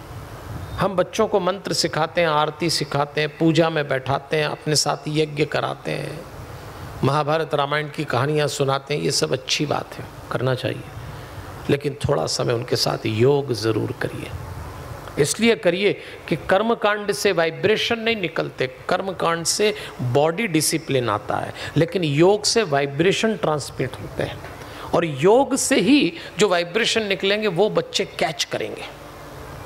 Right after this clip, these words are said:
क्योंकि इस युग में हर नया बच्चा अपने माँ बाप से ज़्यादा पढ़ा लिखा है, ये system है।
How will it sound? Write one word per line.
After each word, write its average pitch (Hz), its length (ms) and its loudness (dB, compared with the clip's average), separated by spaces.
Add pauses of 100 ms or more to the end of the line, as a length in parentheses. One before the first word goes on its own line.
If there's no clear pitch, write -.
(800)
क्योंकि 208 320 2 (400)
इस 262 200 0
युग 220 240 4
में 240 300 4
हर 254 320 2
नया 196 340 2
बच्चा 180 440 2
अपने 214 580 0
माँ 151 220 2
बाप 147 200 2
से 226 200 0
ज़्यादा 123 300 0
पढ़ा 117 220 2
लिखा 117 320 -2
है, 117 220 -6
ये 196 60 4
system 294 380 2
है। - 160 -12